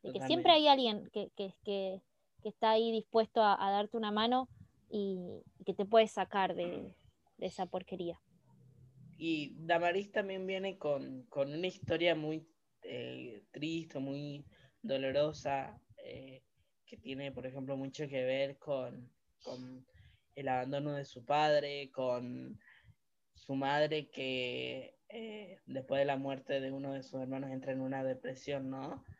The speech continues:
Speaker 2: Y algo, por ejemplo, que me, me gustó mucho es que era,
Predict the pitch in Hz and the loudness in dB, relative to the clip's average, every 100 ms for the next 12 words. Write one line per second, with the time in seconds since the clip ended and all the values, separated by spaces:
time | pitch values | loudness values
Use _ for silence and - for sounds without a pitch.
0 | _ _ _ _ _ 139 131 135 135 165 | _ _ _ _ _ -8 -6 -2 4 4
1 | 180 160 147 151 156 156 131 131 131 - | 4 0 -4 -6 -6 -4 -4 -4 -6 -12
2 | _ _ 196 143 147 139 127 131 127 139 | _ _ -14 -8 -6 -4 -6 -8 -8 -4
3 | 139 139 156 156 160 165 175 139 139 156 | -4 -2 -2 0 -2 -2 -2 0 4 4
4 | 151 - | 4 -2